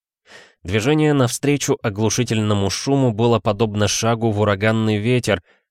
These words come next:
требовавшему почти нечеловеческих усилий.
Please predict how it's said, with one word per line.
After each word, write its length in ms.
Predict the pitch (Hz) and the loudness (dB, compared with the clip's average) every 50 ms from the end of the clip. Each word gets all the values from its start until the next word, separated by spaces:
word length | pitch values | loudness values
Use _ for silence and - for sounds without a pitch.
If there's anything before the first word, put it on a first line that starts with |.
| _ _ | _ _
требовавшему 760 | - 98 104 104 98 104 101 101 98 - - - 101 101 98 | -2 0 0 0 2 2 2 0 0 0 -2 -2 0 0 0
почти 380 | 92 - 87 - - - 104 104 | -2 -2 -4 -4 -6 -4 -2 -2
нечеловеческих 1040 | 101 101 101 95 - - 101 95 95 95 95 90 - 101 90 - - - 90 - - | 0 0 -2 -2 -2 -2 0 0 0 0 -2 -2 -2 -4 -6 -6 -6 -10 -12 -12 -10
усилий. 640 | - 104 87 - - - 113 117 107 92 90 82 80 | -8 -6 -4 -4 -4 -2 -2 -2 -2 -2 -4 -6 -8